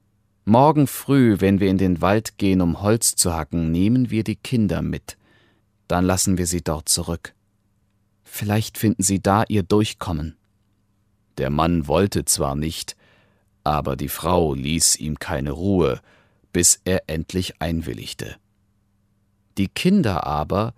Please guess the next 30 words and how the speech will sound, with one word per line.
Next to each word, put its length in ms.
die 120
vor 220
Hunger 300
nicht 300
schlafen 640
konnten, 480
hatten 340
alles 340
mit 240
angehört. 720
Als 240
die 220
Eltern 500
endlich 500
schlafen 440
gegangen 440
waren, 420
schlich 500
Hänsel 560
sich 240
zum 320
Haus 320
hinaus 600
und 180
füllte 400
seine 300
Rocktäschlein 880
mit 180
weißen 480
Kieselsteinchen. 1160